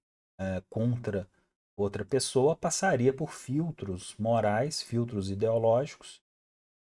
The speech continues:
e colocariam qualquer tipo de moral religiosa, né, de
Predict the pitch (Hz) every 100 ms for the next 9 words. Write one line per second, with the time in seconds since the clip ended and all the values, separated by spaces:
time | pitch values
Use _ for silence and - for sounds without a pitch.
0 | _ _ _ 107 110 117 123 123 120 143
1 | 151 165 170 117 135 - 120 170 - -
2 | 151 156 120 101 107 127 135 _ - _
3 | - 107 117 104 107 131 123 110 104 101
4 | 95 95 117 147 127 101 90 _ _ _
5 | _ _ _ 95 110 123 98 98 101